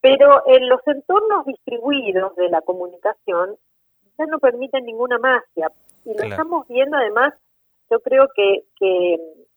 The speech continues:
Speaker 1: que en estos últimos periodos presidenciales, eh, no solamente el caso de, de, de Argentina,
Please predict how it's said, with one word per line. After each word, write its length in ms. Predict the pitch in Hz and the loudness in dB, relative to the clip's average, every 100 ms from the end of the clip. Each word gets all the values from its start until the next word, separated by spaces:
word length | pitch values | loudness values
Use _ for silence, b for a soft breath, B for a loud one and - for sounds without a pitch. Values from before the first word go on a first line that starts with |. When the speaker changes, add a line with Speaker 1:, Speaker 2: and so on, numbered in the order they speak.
| _ | _
Speaker 1:
que 60 | 180 | -8
en 100 | 190 | -6
estos 300 | 220 - 247 233 | -6 -2 -4 -2
últimos 400 | 220 226 214 - | -8 -6 -10 -6
periodos 380 | 180 180 214 214 | -4 0 0 -2
presidenciales, 1080 | 247 - - 175 185 - 240 220 185 180 202 _ _ _ _ _ | -6 -10 -4 -4 -4 -4 0 2 2 0 -2 _ _ _ _ _
eh, 760 | 175 170 156 151 143 160 170 - _ _ - | -4 -2 -4 -6 -10 -10 -12 -14 _ _ -12
no 140 | 175 180 | -10 -4
solamente 460 | 208 202 175 180 170 | -2 -2 -6 -8 -8
el 80 | 156 | -6
caso 340 | 175 - 190 | -8 -4 -2
de, 300 | 175 143 - 151 | -2 -4 -8 -10
de, 160 | 151 | -10
de 120 | 151 147 | -10 -10
Argentina, 500 | - 381 330 302 | -12 -10 -6 -4